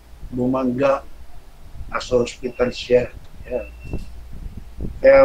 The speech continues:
instead na ang problema ay masolve, lalong nadadagdagan dahil sa mga bisyong niya. Kaya ang problema,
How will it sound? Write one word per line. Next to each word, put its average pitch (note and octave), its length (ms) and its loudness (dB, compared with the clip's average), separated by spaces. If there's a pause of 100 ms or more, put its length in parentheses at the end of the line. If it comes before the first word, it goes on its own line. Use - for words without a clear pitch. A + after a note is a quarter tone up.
(140)
instead D#3+ 560 6
na F3+ 120 6
ang D#3+ 40 -2
problema E3+ 800 6
ay D3+ 160 6
masolve, D#3+ 480 10
lalong D3 480 6
nadadagdagan D#3 880 6 (560)
dahil C#3+ 320 4
sa D3 160 6
mga C#3+ 320 6
bisyong C#3 480 4
niya. D3 400 -2 (1200)
Kaya D#3 240 4
ang E3+ 80 2
problema, F#3+ 800 4